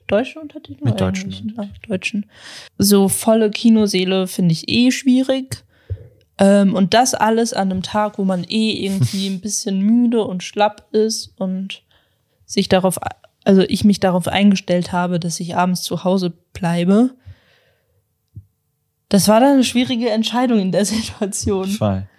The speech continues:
Speaker 1: So,
Speaker 2: Und
Speaker 1: ja.
Speaker 2: ich hab mich irgendwie auch in einer sehr ähnlichen Situation gefühlt. Nicht für meine Entscheidung, also schon auch natürlich, ähm, aber auch so für dich, weil du mich halt auch viel gefragt hast, was du machen sollst.
Speaker 1: Ja, stimmt.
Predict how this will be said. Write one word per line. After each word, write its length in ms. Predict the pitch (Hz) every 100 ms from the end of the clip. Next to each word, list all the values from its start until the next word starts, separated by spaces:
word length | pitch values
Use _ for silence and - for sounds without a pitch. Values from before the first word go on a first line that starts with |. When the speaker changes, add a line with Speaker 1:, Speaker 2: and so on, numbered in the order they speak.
| _ _ _
Speaker 1:
So, 460 | - 208 190 214 214
Speaker 2:
Und 60 | 214
Speaker 1:
ja. 320 | 202 202 208 - _
Speaker 2:
ich 160 | -
hab 100 | 110
mich 200 | 110 110
irgendwie 360 | 113 113 113 110
auch 240 | 107 - _ _
in 380 | 110 107 104 101
einer 200 | 110 104
sehr 420 | 101 101 104 104 - -
ähnlichen 520 | 107 113 120 - 120
Situation 640 | 123 123 120 120 123 123
gefühlt. 420 | 123 - 127 131 _ _ _ - -
Nicht 220 | 117 107 -
für 160 | -
meine 560 | 107 104 101 101 113 123
Entscheidung, 460 | 117 - 123 120
also 260 | 107 98 98 -
schon 380 | - - 107 101
auch 480 | - 95 123 - _
natürlich, 640 | 120 113 - 127 139 - _
ähm, 460 | - 107 107 107 - -
aber 240 | 107 101
auch 100 | 101
so 380 | 101 - 104 101 - _
für 540 | _ - - - - 104 107 _ -
dich, 440 | 120 151 - - -
weil 160 | 117 107
du 80 | 104
mich 200 | 101 -
halt 140 | 107
auch 100 | 104
viel 260 | - - 107
gefragt 480 | 104 - 104 110
hast, 280 | 113 110 - -
was 260 | 107 -
du 100 | -
machen 640 | 107 110 110 110 110 113 123
sollst. 320 | 117 123 143
Speaker 1:
Ja, 280 | 226 214 202
stimmt. 500 | 190 208 202 202 -